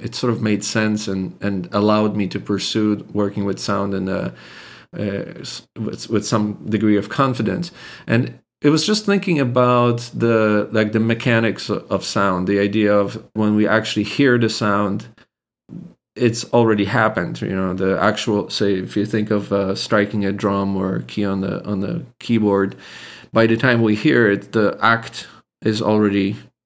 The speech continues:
over. It already happened. And I, and I think about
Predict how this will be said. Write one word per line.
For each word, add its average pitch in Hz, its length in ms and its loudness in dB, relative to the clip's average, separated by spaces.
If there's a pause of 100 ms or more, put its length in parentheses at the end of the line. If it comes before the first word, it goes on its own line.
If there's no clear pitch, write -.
(260)
over. 131 500 2
It - 280 -4
already 101 300 2
happened. 113 420 0
And 104 80 0
I, 117 200 0 (460)
and 127 100 2
I 127 60 4
think 202 260 0
about 127 640 4